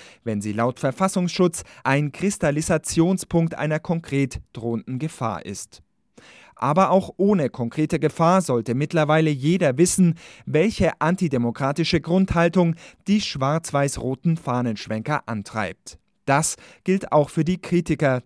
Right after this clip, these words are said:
der Corona-Politik. Bürger, die sich auf dem Boden des Grundgesetzes befinden und für ihre Rechte demonstrieren, laufen eben nicht hinter diesen Flaggen her. Denn sie stehen für vieles, aber eben nicht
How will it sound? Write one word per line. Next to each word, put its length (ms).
der 160
Corona-Politik. 1200
Bürger, 320
die 160
sich 240
auf 140
dem 200
Boden 380
des 220
Grundgesetzes 760
befinden 560
und 180
für 120
ihre 400
Rechte 340
demonstrieren, 880
laufen 400
eben 380
nicht 340
hinter 260
diesen 400
Flaggen 420
her. 380
Denn 260
sie 200
stehen 280
für 200
vieles, 500
aber 300
eben 280
nicht 340